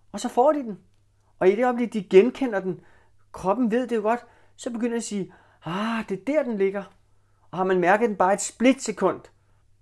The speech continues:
så får man lyst til det. Og det, vi slet ikke har snakket om, det er, når jeg ikke er her i klinikken, lige nu så sidder vi her i Charlottenlund, men når jeg ikke er her, så arbejder jeg jo fuldstændig gratis, hvor jeg hjælper højkriminelle,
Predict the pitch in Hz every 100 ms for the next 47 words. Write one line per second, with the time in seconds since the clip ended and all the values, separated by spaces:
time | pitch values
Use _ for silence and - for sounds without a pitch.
0 | _ - 185 175 147 135 139 - 131 135
1 | _ _ _ _ _ _ - 131 180 208
2 | 180 185 147 123 127 175 175 151 147 139
3 | 139 180 170 165 143 135 147 156 160 160
4 | 156 156 143 139 127 135 113 117 151 160
5 | - - - 143 151 185 185 175 175 131
6 | - - _ - - 160 - 156 143 147
7 | 170 175 - 226 202 - 160 147 135 127
8 | 151 180 170 - _ _ - - 143 143
9 | 143 135 127 143 139 _ _ _ - 143
10 | 160 165 156 143 139 131 120